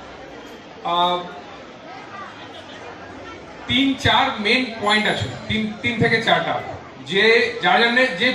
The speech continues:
বলার জন্যে আমি এখানে এসেছি। Direct, let's directly come to the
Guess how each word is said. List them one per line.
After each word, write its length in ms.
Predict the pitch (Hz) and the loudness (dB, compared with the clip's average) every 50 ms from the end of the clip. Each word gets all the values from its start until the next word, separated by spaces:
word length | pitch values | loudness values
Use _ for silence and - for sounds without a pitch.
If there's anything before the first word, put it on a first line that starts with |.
| 170 180 | 0 0
বলার 300 | 190 208 226 247 254 254 | 2 4 6 6 6 4
জন্যে 200 | 254 254 262 262 | 4 4 4 4
আমি 160 | 262 254 254 | 4 2 0
এখানে 280 | 240 233 233 254 247 226 | -2 0 0 2 2 4
এসেছি। 360 | 196 175 - 180 180 - 123 - - - - - - - - - - - - - - - - - - - - - - - - - - - - - - - - - - - - - - - - 165 165 - | 2 2 -2 -4 -6 -6 -8 -12 -12 -14 -16 -16 -16 -16 -16 -16 -18 -18 -18 -18 -20 -20 -18 -18 -18 -18 -18 -18 -18 -18 -18 -18 -18 -18 -18 -18 -18 -18 -18 -18 -18 -18 -18 -18 -18 -16 -16 -12 -2 2
Direct, 280 | 185 196 233 233 214 208 220 | 2 4 4 2 4 4 4
let's 200 | 233 214 - - - - - 180 | 4 4 2 -2 -4 -4 2 4
directly 320 | 185 196 - 202 240 254 233 233 | 4 4 4 2 -2 -2 0 2
come 120 | 226 220 214 233 | 0 0 0 2
to 40 | 226 | 0
the 60 | 220 | 0